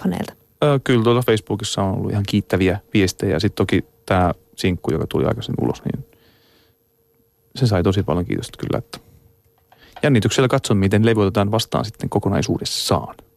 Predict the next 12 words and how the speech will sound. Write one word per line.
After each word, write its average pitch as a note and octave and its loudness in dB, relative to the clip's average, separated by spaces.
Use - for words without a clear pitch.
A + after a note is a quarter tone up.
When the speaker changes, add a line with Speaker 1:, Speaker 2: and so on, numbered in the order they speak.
Speaker 1:
Kuinka A3+ 2
paljon F#3+ 2
ylipäänsä, D#3+ 2
Jarkko - -4
Ahola, D3 2
suhun D3 2
vaikuttaa D3+ 0
se D#3 0
palaute, C#3 0
mitä B2 -2
sä D3+ -2
saat D3 0